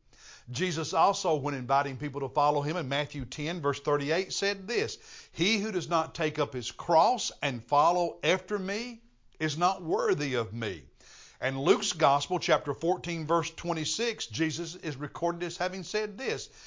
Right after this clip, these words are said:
"If anyone comes to me," now listen to this, "if anyone comes to me and does not hate his father and mother and wife and children and brothers and sisters, yes, even his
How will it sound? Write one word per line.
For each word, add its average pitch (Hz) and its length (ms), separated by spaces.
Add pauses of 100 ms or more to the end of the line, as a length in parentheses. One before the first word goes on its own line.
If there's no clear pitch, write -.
(200)
"If 160 200
anyone 247 520
comes 220 460
to 151 60
me," 127 120
now 135 100
listen 175 300
to 139 60
this, 113 200 (360)
"if 147 180
anyone 240 480
comes 214 460
to 165 120
me 123 480
and 147 160
does 151 180
not 147 380 (220)
hate 165 420 (240)
his 135 240
father 208 640 (300)
and 123 240
mother 202 520 (360)
and 120 240
wife 185 600 (260)
and 117 280
children 233 680 (160)
and 127 340
brothers 214 640 (120)
and 120 180
sisters, 131 720 (340)
yes, 196 400
even 190 300
his 160 260